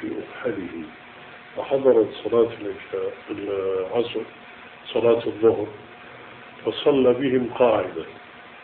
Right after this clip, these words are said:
من شدة الصدمة تألم وما استطاع يصلي قائما، فصلى قائما والناس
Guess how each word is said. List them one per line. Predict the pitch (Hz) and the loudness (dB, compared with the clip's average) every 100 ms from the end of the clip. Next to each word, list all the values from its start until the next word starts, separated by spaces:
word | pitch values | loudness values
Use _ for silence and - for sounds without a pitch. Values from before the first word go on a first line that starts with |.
| - - - - - - - - | -20 -20 -20 -20 -20 -20 -20 -12
من | 107 101 | -8 -4
شدة | - - 120 113 - | -4 -4 -2 -2 -2
الصدمة | - - 139 135 139 170 165 - - - - - - - | -4 2 4 4 4 4 2 -6 -20 -20 -20 -20 -20 -8
تألم | 113 143 135 110 123 156 160 - - - - - - | 0 4 6 8 6 4 -2 -12 -20 -20 -20 -14 0
وما | 113 143 165 | 4 6 4
استطاع | - 131 - 139 | 2 -2 2 4
يصلي | 127 - 139 135 131 | 4 0 -2 0 -2
قائما، | 123 135 135 104 90 82 - - - - - - - | 0 6 8 6 -2 -12 -16 -20 -20 -20 -20 -20 -14
فصلى | 107 - 143 147 | -8 0 4 6
قائما | 131 139 127 90 82 - - - - - - - - - - - - - - - - - - | 4 4 2 2 -4 -14 -20 -20 -20 -20 -20 -20 -20 -20 -20 -20 -20 -20 -20 -20 -20 -10 -2
والناس | 117 107 107 107 113 | -2 0 0 0 0